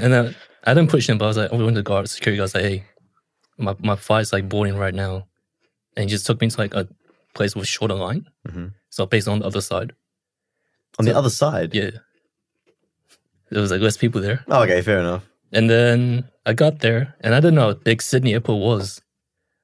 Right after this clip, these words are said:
Speaker 1: So I was, uh, when I got my X-ray, I was like, I was stretching, I was like, "All right, fucking boat." I was like, "Where the fuck's my gate?"
Speaker 2: Shit.
Speaker 1: So I ran this fucking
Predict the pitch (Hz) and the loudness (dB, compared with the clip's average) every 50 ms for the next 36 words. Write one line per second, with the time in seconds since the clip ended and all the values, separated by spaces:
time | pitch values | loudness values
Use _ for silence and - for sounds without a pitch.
0 | _ _ - - 113 101 - 104 104 113 113 - - - - - - 113 104 104 | _ _ -6 -4 -2 -2 -2 0 -2 -2 -2 -4 -8 -16 -12 -6 -4 -2 -2 0
1 | 107 110 113 113 104 - 123 131 131 120 113 107 - - - 127 131 143 135 - | 0 2 0 2 2 2 0 2 2 2 0 0 -4 -4 -4 -4 -4 -4 -6 -8
2 | _ _ - 101 101 107 104 98 - - - - 104 107 - - - 110 101 - | _ _ -6 -4 -2 -2 -2 -4 -4 -8 -10 -10 -8 -8 -8 -6 -4 -4 -4 -2
3 | 120 113 110 - - - - - - - - - - _ _ - - - - - | -4 -4 -2 -4 -6 -8 -10 -16 -16 -16 -18 -20 -20 _ _ -8 -6 -6 -6 -10
4 | - - _ _ _ _ _ - - - - - - _ _ - - 120 131 - | -12 -18 _ _ _ _ _ -16 -14 -12 -12 -12 -16 _ _ 0 2 2 2 0
5 | - _ _ _ _ _ _ - - _ _ - 120 113 127 127 127 127 120 - | -6 _ _ _ _ _ _ -20 -20 _ _ -6 -2 -2 0 0 0 -2 -2 -2
6 | - - 160 160 - - - 117 117 127 131 131 131 - _ _ _ _ _ - | -2 -2 -2 -2 -4 -6 -8 -2 0 0 0 0 -2 -6 _ _ _ _ _ -20
7 | - _ _ - - - - - - - - - - 117 117 131 120 113 113 110 | -20 _ _ -20 -20 -20 -20 -20 -20 -20 -16 -12 -10 -4 0 2 2 2 4 4
8 | 117 123 135 139 131 131 131 131 - 120 107 - - 135 120 - 131 113 104 | 4 4 4 4 4 2 0 0 -2 -4 -4 -2 -2 -4 -2 0 0 0 -2